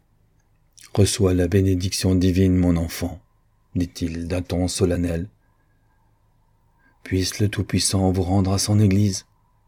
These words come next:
répondit Marguerite, dans toute la plénitude de son âme.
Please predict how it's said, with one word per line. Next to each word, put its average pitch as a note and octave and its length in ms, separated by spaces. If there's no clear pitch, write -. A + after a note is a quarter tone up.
répondit F2 400
Marguerite, E2+ 580
dans F#2 100
toute - 180
la G2 80
plénitude G2 640
de F#2 120
son F2+ 240
âme. E2+ 300